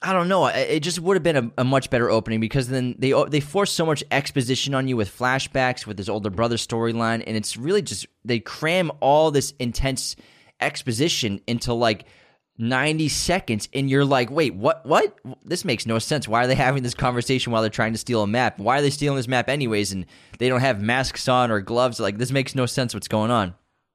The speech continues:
So a little bit was, I think if they just had him fully formed, like, skip the origin stories, just l-, give me Nathan Drake from the beginning of the movie. It would have been so much better, in my opinion.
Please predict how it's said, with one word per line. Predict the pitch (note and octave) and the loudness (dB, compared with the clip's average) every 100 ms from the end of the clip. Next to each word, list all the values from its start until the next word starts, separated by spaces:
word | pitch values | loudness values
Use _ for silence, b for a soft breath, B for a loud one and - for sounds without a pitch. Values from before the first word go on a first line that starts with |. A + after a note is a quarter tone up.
| _ _ _ _ _ _ _ - | _ _ _ _ _ _ _ -8
So | A#2+ | -4
a | |
little | B2+ D3+ | 2 2
bit | D3 B2+ | 4 2
was, | C3 - B B B B - | 0 -2 B B B B -6
I | |
think | C3+ C#3+ | -4 -2
if | C#3 | 0
they | B2+ A#2 | 0 0
just | B2 A#2 - - _ _ _ _ | 0 0 -4 -14 _ _ _ _
had | - - D#3+ | -8 -4 -2
him | F3+ | -2
fully | - D#3+ E3+ | -2 2 2
formed, | - A2+ D3+ G2 | 2 0 0 0
like, | E2 | -4
skip | - - A2+ | -8 -4 -2
the | - | -2
origin | - A2+ C#3+ G2 | 0 2 2 0
stories, | E2+ - - E2 F#2 | -6 -10 -10 -10 -10
just | - A2 - _ _ _ _ _ _ _ _ - | -10 -10 -10 _ _ _ _ _ _ _ _ -12
l-, | F#4+ - | -12 0
give | G#4 | 2
me | F#4+ D#3 | 2 2
Nathan | D#3 D#3+ G#2+ | 4 4 2
Drake | G#2 A#2 C#3 | 0 2 2
from | C3+ F#2 | 0 -4
the | |
beginning | F#2+ G#2 C3 G#2+ | -4 -2 -2 -2
of | |
the | F2 | -2
movie. | G2+ A#2+ | -2 0
It | F#2 | -2
would | G2+ | -4
have | G#2 | -6
been | |
so | - C3 | -6 -6
much | D3+ - | -6 -4
better, | F#2+ F2+ | -4 -4
in | E2 | -4
my | F2 | -6
opinion. | D#2+ - E2+ D#2 | -6 -8 -6 -8